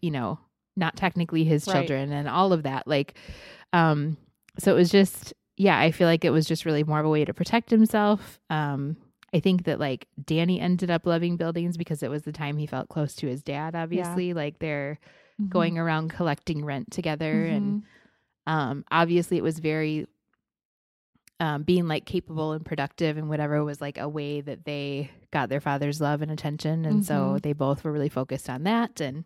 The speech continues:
Speaker 2: Yeah.
Speaker 1: it's just funny how Maeve kind of, she said it was to, like, you know, suck dry the education money
Speaker 2: Right.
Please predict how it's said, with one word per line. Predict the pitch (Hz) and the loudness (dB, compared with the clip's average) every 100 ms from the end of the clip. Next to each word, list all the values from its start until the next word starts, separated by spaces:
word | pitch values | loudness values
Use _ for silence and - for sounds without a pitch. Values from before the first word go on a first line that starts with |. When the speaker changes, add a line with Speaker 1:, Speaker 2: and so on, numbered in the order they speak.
| - | -4
Speaker 2:
Yeah. | 202 190 180 - _ _ - | 0 2 0 -6 _ _ 0
Speaker 1:
it's | 202 | 4
just | 185 - | 4 2
funny | 165 165 | 2 2
how | 160 | 2
Maeve | 147 147 147 - | 2 0 -2 -4
kind | 165 151 160 | -2 -2 0
of, | 165 165 - - _ _ _ _ _ _ | 0 -2 -8 -20 _ _ _ _ _ _
she | - 196 | 2 2
said | - 214 | 6 4
it | 170 | 4
was | 175 - | 2 2
to, | 180 165 | -2 2
like, | 147 147 - - - _ _ - | 0 0 -6 -16 -18 _ _ 0
you | 180 | 0
know, | 139 143 - - _ _ _ _ | 2 -2 -8 -20 _ _ _ _
suck | - 180 - | -4 -2 -2
dry | - 160 151 156 | 2 4 4 2
the | 156 | 0
education | 160 160 151 151 143 165 165 | 0 0 0 0 0 0 0
money | 175 196 220 | 0 2 4
Speaker 2:
Right. | 190 175 - - | 6 6 0 -6